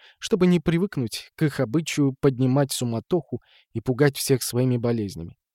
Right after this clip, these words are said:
Я знала, что миссис Крингсленд просто не терпелось узнать, получила ли я письмо,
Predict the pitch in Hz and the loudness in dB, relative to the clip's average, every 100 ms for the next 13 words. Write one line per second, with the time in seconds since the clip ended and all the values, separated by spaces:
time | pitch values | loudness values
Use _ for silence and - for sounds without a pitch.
0 | _ _ _ 233 190 214 170 - 151 151 | _ _ _ -4 4 6 6 4 2 2
1 | - 120 - 135 147 143 143 139 127 - | 0 -4 -2 -2 -2 -2 -2 0 -2 -8
2 | - 135 165 151 - 143 131 113 131 139 | -8 0 2 2 2 2 0 0 0 2
3 | 135 - 160 135 - 127 139 151 - - | 0 2 2 2 0 -2 0 0 -2 -14
4 | _ - - 123 120 151 151 127 120 127 | _ -10 -2 0 0 2 4 4 2 0
5 | - 120 - 131 131 | 0 -6 -4 -4 -4